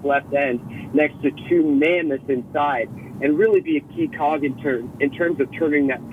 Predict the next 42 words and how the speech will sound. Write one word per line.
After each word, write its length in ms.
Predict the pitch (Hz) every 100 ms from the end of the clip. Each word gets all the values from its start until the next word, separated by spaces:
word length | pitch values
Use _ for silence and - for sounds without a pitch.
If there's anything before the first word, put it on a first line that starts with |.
| -
poor 200 | 156 143
defense 420 | 139 127 131 120
around. 480 | 127 135 113 - - - -
Now, 200 | 139 160
when 160 | 165 170
you 80 | 151
compare 500 | 180 147 - 185 180
Solomon 420 | 175 160 165 156 143
Thomas 300 | - 160 160 147 -
to 80 | 139
Jonathan 480 | 117 151 143 139 113
Allen, 800 | 123 160 220 262 - - - -
that's 260 | 165 185 -
when 160 | 196 185
you're 140 | 165
dealing 460 | 127 165 165 151 143
with 120 | 143
more 340 | 135 156 160
of 120 | 143 120
a 60 | 117 -
five 320 | 180 196 185 -
tech 220 | 143 127 139
Jonathan 480 | - 147 131 139 147
Allen, 320 | 196 196 147
who 260 | 139 135 - -
I 120 | - -
think 340 | 190 156 -
fits 160 | 156 135 -
a 60 | 135
little 240 | 147 156
bit 200 | 139 143
more 400 | 135 151 180 180
inside, 540 | 139 - 135 120 117 - - - -
uh, 180 | 131 127
as 160 | 135 131
that 140 | 139 135 -
three 260 | 165 180 180 -
tech 200 | 165 147
that 160 | 160 -
can 120 | 123
get 200 | 139 160
upfield, 580 | 156 107 143 147 156